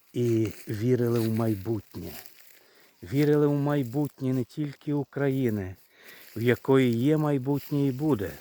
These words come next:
Ніякий ворог не зможе, не зміг і не зможе зруйнувати націю. Він буде осуджений.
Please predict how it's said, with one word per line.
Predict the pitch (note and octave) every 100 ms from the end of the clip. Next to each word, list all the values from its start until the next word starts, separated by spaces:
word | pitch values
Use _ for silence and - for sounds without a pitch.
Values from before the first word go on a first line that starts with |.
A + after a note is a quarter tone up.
| - - - - _ - - - - - - - -
Ніякий | A2 C#3 D3+ - D3 C#3
ворог | G2+ G#2 D3 D3+ D#3 D3 - - - _ _ - - - - -
не | A#2 C3+ C3
зможе, | G2+ B2+ B2+ D3 D#3 D#3+ C3 D3+ D3+ C#3 _ _ _ - - - -
не | C#3 D3+
зміг | C3 A2+ C#3 D#3 G3 G#3 - - _ -
і | D#3
не | D3 C3+ A#2
зможе | G2+ A#2+ C3+ D#3 D3 C3 C#3 C3+ - - - - -
зруйнувати | G#2+ A2 C3 C3 B2+ C3 C3 C3+ - B2+
націю. | A#2+ C3+ B2 - G2+ F2 E2 - - - - - _ _ _ _ - _ _ - - - - - - - - - - - - - - - -
Він | G#2 D3+ D3+
буде | C3 D#3 D3
осуджений. | D3 - - F3+ C#3 A2+ G2+ F#2+